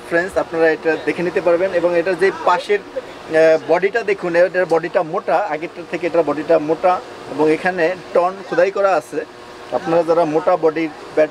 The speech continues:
পছন্দ তারা এটা দেখতে পারেন। এবং এটার back সাইডটা দেখুন friends, এখানেও, আহ, টন খোদাই করা আছে এবং উপরের যে sticker, আহ, এটা স্টিকারটা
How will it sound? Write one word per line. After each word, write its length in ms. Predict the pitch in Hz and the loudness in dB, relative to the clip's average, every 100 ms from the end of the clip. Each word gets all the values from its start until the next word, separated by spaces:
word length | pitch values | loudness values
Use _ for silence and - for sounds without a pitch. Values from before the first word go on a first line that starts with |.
| - | -2
পছন্দ 300 | 165 180 170 - | -6 -6 -4 0
তারা 180 | 147 | 2
এটা 160 | 135 - | 2 0
দেখতে 260 | 139 - 156 | -4 -4 0
পারেন। 220 | 156 - | 0 0
এবং 260 | 156 143 156 | -2 0 0
এটার 160 | 151 156 | 2 2
back 160 | 160 | 0
সাইডটা 280 | - 185 190 | 0 -6 -4
দেখুন 240 | 170 180 175 | -4 -4 -2
friends, 280 | 175 185 190 | -2 0 -2
এখানেও, 400 | 226 175 180 180 - - - - | -2 0 0 0 -6 -16 -14 0
আহ, 180 | 143 143 - | 2 2 2
টন 260 | 180 196 202 | 0 0 -4
খোদাই 220 | 170 190 | 2 2
করা 220 | 196 208 | 2 0
আছে 260 | 196 160 156 | 0 -2 -6
এবং 280 | 180 151 160 | -4 -4 -4
উপরের 380 | 156 190 180 180 - - - 147 | -4 0 2 0 -2 -12 -12 -4
যে 120 | 160 151 | -4 -4
sticker, 440 | 160 - 185 165 175 - - - 139 | -8 -8 2 2 2 -2 -18 -6 0
আহ, 180 | 143 | 2
এটা 300 | 151 147 180 | 2 0 -2
স্টিকারটা 360 | 160 - 175 185 | -2 -2 0 0